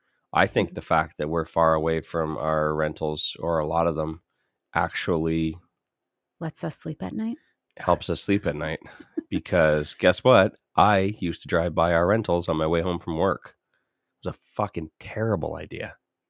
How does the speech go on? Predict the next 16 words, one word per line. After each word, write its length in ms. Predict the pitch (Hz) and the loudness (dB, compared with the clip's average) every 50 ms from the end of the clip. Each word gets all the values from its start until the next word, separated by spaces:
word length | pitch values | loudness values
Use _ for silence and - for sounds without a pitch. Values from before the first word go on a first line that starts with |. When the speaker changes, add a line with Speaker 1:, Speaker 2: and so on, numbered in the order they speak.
| _ _ _ _ - | _ _ _ _ -14
Speaker 2:
They 60 | 165 | -8
haven't 280 | 175 202 208 202 175 - | -8 -6 -6 -6 -8 -8
fucking 320 | 202 185 - - 202 190 | -12 -10 -6 -4 -4 -2
mowed 220 | 185 185 185 180 | -2 -2 -4 -4
the 100 | - 190 | -4 -6
lawn. 380 | 175 175 175 180 175 170 156 151 - - _ _ _ _ _ _ _ - | -4 -4 -2 -2 -2 -2 -4 -6 -10 -16 _ _ _ _ _ _ _ -10
Speaker 1:
The 100 | 85 82 | -10 -6
sh-, 200 | - - - - 98 - | -6 -4 -2 -2 -2 -2
the 140 | - 87 87 | -2 -4 -6
sn-, 140 | - - - - 101 - | -6 -4 -4 -6 -4 -2
guess 180 | - 131 - | -2 0 4
what? 160 | - 147 - - | 4 2 2 2
The 80 | 113 | -2
snow 220 | - - 123 123 120 | 0 2 2 4 4
isn't 160 | 107 110 - | 2 2 0
shoveled. 320 | - 113 98 82 78 69 | 0 0 0 0 -2 -4